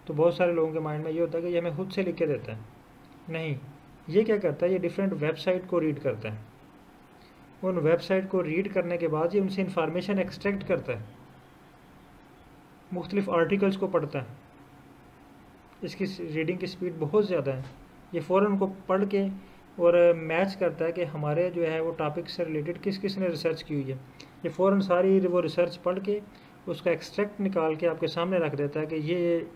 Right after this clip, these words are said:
पॉसिबल हैं, ये चीज़ें आप परफॉर्म कर सकते हैं, ठीक है।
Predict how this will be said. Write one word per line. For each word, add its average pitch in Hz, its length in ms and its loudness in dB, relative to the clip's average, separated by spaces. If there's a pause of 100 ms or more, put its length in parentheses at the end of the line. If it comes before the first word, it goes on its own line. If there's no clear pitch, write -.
(420)
पॉसिबल 160 460 -2
हैं, 160 340 -8 (480)
ये 165 120 2
चीज़ें 151 260 -2
आप 147 140 -2
परफॉर्म 135 300 -4
कर 120 140 -8
सकते - 360 -14
हैं, 110 140 -16 (200)
ठीक 156 180 -8
है। 214 120 -4